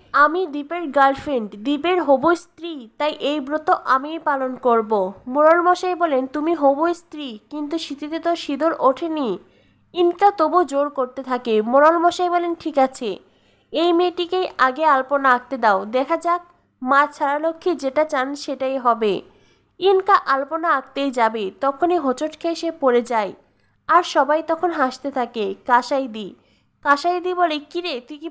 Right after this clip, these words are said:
পারবি? তুই তো পারবি না, শুধু শুধু তুই সময় নষ্ট করবি। এখনও ওঠ, ওখান থেকে ওঠ বলছি। হে মা ছাড়া লক্ষ্মী, এই বেকামুখের দাঁত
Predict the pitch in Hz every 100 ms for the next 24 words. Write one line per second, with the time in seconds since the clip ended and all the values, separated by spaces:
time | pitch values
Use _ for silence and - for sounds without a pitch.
0 | 311 277 294 320 403 285 - 302 349 -
1 | 294 302 320 330 277 226 - 311 359 349
2 | 349 359 - 311 330 311 269 - 277 262
3 | 240 214 202 - _ _ _ 285 302 381
4 | 311 302 320 285 311 302 349 349 - 311
5 | 320 294 254 247 269 220 - _ _ _
6 | - 330 349 349 302 269 269 269 _ 311
7 | - - 302 269 262 294 330 330 359 269
8 | 247